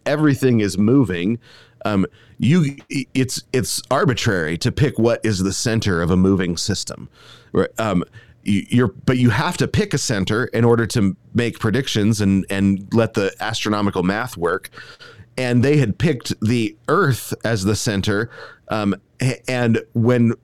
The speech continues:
somebody came along, and people had, bef-, before the cosmological revolution, people had come along and said,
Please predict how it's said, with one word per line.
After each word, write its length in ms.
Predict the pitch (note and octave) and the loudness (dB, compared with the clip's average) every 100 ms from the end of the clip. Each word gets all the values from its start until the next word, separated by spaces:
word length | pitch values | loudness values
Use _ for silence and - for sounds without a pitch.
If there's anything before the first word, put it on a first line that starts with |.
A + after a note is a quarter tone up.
| _ | _
somebody 340 | - F3 E3 C#3+ | -4 2 4 4
came 240 | E3+ D3 | 2 2
along, 360 | C3 C#3 C3+ A2+ | 2 2 0 0
and 340 | A#2+ A#2 F#2+ | 0 0 0
people 280 | - G3 F#3 | 0 2 4
had, 280 | C#3 A#2 F2+ _ _ - _ - | 4 0 -4 _ _ -20 _ -6
bef-, 340 | G2 B2 - - | 0 0 0 0
before 540 | C3+ - - G#3 G3+ | 0 2 4 6 6
the 80 | C#3+ | 4
cosmological 800 | C#3 C3 C3 B2 A#2+ A#2+ A2 A2+ | 2 -2 0 0 0 0 0 0
revolution, 720 | G#2 G#2 G2+ C#3+ D#3 F2+ F#2 - - - - | 2 2 2 2 0 0 -2 -4 -12 -18 -6
people 300 | - G3+ D#3 | -4 2 2
had 120 | B2 | 2
come 200 | G#2 D3+ | 2 2
along 340 | C3 C3+ D3+ C3 | 2 2 2 2
and 140 | A2 | 2
said, 500 | - D3+ C3+ G#2 F#2 | 0 0 2 0 -2